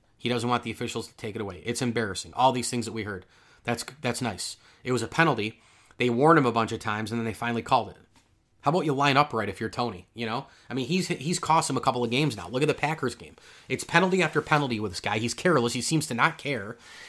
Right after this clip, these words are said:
And Andy Reid saying, "Oh, we didn't get a warning? Are you kidding me? Oh, hey, I'm about to go rob a bank. Can you warn me and tell me if that's a wrong? Is that a crime? Oh, you didn't warn me? Okay. I just robbed a bank and got arrested. Damn you.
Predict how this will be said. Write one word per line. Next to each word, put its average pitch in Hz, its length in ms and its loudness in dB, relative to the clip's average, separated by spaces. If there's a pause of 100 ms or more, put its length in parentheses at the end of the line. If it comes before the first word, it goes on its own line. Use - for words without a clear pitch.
(160)
And 139 520 2
Andy 139 280 0
Reid 135 240 -2
saying, 139 280 2
"Oh, 127 220 4
we 120 100 2
didn't 127 120 -4
get 117 100 -2
a 104 60 0
warning? 120 500 0
Are 131 40 2
you 117 100 2
kidding 139 320 -2
me? 180 180 0 (240)
Oh, 143 120 4
hey, 151 180 6
I'm 120 120 4
about 139 260 4
to 165 60 -4
go 147 200 4
rob 120 300 6
a 110 60 4
bank. 101 520 -4 (180)
Can 143 140 4
you 131 100 6
warn 139 320 4
me 147 100 2
and 120 120 0
tell 127 180 0
me 127 120 0
if 113 100 -6
that's 113 200 -2
a 117 40 -2
wrong? 104 400 2
Is 95 120 -6
that 120 140 2
a 113 60 0
crime? 104 420 -4 (300)
Oh, 147 100 10
you 131 140 6
didn't 139 200 2
warn 127 280 4
me? 165 260 0 (680)
Okay. 120 360 0 (380)
I 131 120 6
just 135 180 2
robbed 127 260 6
a - 20 2
bank 120 240 4
and 117 80 0
got 104 140 2
arrested. 98 500 -4
Damn 127 280 4
you. 160 240 2